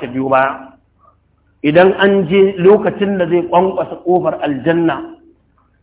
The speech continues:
fa yaqulu al-khazinu, mai tsaron aljanna ya ce, "Man anta, waye kai?" Fa aqulu, in ce, "Ana Muhammad." To dole Abubakar da Umar suna biye a bayansa a lokacin.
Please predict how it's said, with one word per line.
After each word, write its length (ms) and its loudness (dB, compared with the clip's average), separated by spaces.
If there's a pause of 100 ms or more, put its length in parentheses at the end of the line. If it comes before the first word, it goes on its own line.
(160)
fa 80 0
yaqulu 460 4
al-khazinu, 640 4
mai 160 2
tsaron 280 2
aljanna 400 2
ya 120 2 (100)
ce, 120 0
"Man 280 2
anta, 320 0
waye 360 4
kai?" 120 -2
Fa 200 -4
aqulu, 380 2
in 180 0
ce, 180 -2
"Ana 220 4
Muhammad." 580 0 (1120)
To 120 -4
dole 340 4
Abubakar 680 0
da 120 -2
Umar 240 -2
suna 220 2
biye 200 2
a 100 2
bayansa 400 2
a 80 -2
lokacin. 400 -4